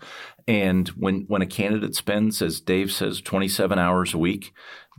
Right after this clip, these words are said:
talking to, you know, the hardest of hardcore base voters, it skews your whole perspective. And I think we've had it, like, candidates have had a skewed perspective more and more, uh, over the last twenty years,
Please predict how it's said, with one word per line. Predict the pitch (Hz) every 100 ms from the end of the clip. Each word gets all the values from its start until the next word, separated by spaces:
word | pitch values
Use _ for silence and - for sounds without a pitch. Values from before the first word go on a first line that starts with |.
| -
talking | - 98 98 95 90
to, | - 98 95 90 90 -
you | 104
know, | 80 71 78 -
the | 78
hardest | - - 104 101 98 -
of | 76
hardcore | - 92 98 - 101 98 92 87
base | 92 92 95 -
voters, | 85 113 147 110 107 - - - - 90
it | 95 101
skews | - - 92 90 104 -
your | 95 98
whole | 90 90 90
perspective. | - 101 - 135 - - - - -
And | 95 87 85
I | 78
think | 90 101 -
we've | 95 92
had | 101 87
it, | - - - - -
like, | 101 - - - _ - -
candidates | - 131 120 98 -
have | 113
had | 95 110 131
a |
skewed | 127 - 98 95 80 -
perspective | 90 - - - - 85 85 - - - - -
more | - 110 113 104
and | 101
more, | 104 131 101 95 -
uh, | 85 -
over | - 95 90
the |
last | 87 87 92 -
twenty | - 104 98
years, | 87 117 139 120 -